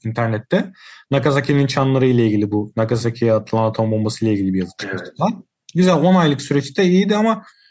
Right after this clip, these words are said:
Speaker 1: ben daha çok o tanıtım yazıları gibi şeyler dışında sosyal
Speaker 2: Hı.
Speaker 1: medyadaki okur yorumlarını ve gittiğimiz fuarlardaki okur tepkilerini biraz,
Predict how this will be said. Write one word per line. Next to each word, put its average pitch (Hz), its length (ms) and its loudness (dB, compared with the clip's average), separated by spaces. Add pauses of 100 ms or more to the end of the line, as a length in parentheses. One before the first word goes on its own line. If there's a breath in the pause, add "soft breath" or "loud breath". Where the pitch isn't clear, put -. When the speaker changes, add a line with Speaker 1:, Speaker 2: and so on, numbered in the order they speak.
(140)
Speaker 1:
ben 170 260 2
daha 214 200 2
çok 214 180 -4
o 202 300 0 (220)
tanıtım 190 340 4
yazıları 190 340 4
gibi 185 300 2
şeyler 185 400 2
dışında 175 460 0 (160)
sosyal 170 400 2
Speaker 2:
Hı. 170 40 6
Speaker 1:
medyadaki 165 460 2
okur 165 280 2
yorumlarını 143 440 4
ve 170 200 2 (240 loud breath)
gittiğimiz 143 380 0
fuarlardaki 135 800 2
okur 117 260 -4
tepkilerini 95 500 -2 (580)
biraz, 101 280 -2